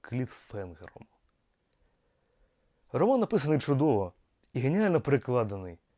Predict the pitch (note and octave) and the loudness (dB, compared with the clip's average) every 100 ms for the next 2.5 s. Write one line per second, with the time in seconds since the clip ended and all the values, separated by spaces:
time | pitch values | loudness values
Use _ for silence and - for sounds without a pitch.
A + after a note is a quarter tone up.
0 | _ _ _ _ _ _ - G#2 C#3 C3+ | _ _ _ _ _ _ -10 0 4 6
1 | D3+ F3 - C#3+ - - B2+ F#3+ - C#3+ | 6 6 4 0 0 -4 0 0 2 2
2 | B2+ B2+ A#2+ G#2+ F#2 | 2 2 4 2 0